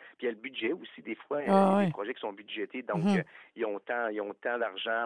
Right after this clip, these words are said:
Speaker 1: pour, euh, exemple, toute les, l'équipe, l'équipe pédagogique des
Speaker 2: Mhm.
Speaker 1: préscolaires. Donc, mettons, il y aurait quatre, quatre classes dans l'école.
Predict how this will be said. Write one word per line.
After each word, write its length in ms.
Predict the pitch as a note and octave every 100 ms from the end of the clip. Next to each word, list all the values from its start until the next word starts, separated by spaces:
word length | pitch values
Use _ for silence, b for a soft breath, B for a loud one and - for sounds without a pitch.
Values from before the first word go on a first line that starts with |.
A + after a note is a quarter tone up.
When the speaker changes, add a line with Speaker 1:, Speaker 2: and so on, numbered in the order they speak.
| A2+
Speaker 1:
pour, 240 | G2+ F#2
euh, 180 | F#2 F#2
exemple, 540 | F2+ F#2 G2 F#2+ F2+ - b -
toute 120 | - -
les, 340 | G2 F#2 E2+
l'équipe, 300 | F2+ - G#2 F#2+ -
l'équipe 300 | G#2+ - G#2 - G2+
pédagogique 520 | G#2+ F#2+ G2 G2+ G#2+ G#2
des 80 |
Speaker 2:
Mhm. 40 | G2+
Speaker 1:
préscolaires. 760 | - F#2 F#2 F#2 E2+ G#2+ B2+ G2+
Donc, 160 | F#2+ F#2+
mettons, 160 | F#2
il 60 | G2+
y 40 |
aurait 240 | F#2 F2+ - -
quatre, 220 | G#2+ -
quatre 220 | A2 -
classes 300 | - G#2 G#2+
dans 100 | F#2+
l'école. 480 | F#2 F2+ G2 G#2+ D3+